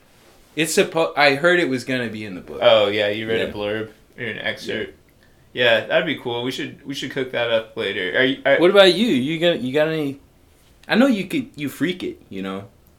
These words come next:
Speaker 2: Oh,
Speaker 1: You
Speaker 2: yeah, I
Speaker 1: get
Speaker 2: can
Speaker 1: it.
Speaker 2: freak it. You
Speaker 1: Yeah.
Speaker 2: just, you, tell me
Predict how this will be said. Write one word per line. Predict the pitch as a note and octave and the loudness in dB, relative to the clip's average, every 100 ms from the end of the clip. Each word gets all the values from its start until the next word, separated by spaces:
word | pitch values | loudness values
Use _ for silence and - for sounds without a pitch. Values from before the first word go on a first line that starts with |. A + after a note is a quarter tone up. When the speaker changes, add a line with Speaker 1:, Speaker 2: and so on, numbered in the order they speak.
| _ | _
Speaker 2:
Oh, | C3+ D#3+ | -4 0
Speaker 1:
You | A2+ | 2
Speaker 2:
yeah, | |
I | A2+ | 2
Speaker 1:
get | A2+ | 2
Speaker 2:
can | G#2 | 0
Speaker 1:
it. | |
Speaker 2:
freak | - D3 D3 | -4 -8 -6
it. | F#2+ - - _ | -10 -12 -20 _
You | D3+ | -6
Speaker 1:
Yeah. | F3 | -2
Speaker 2:
just, | G2 - - | -2 -4 -8
you, | D#3+ A3 A3+ - - _ _ _ | -4 -2 -4 -8 -14 _ _ _
tell | - G3+ | 2 2
me | B3+ B3 A3+ - | 2 -2 -6 -10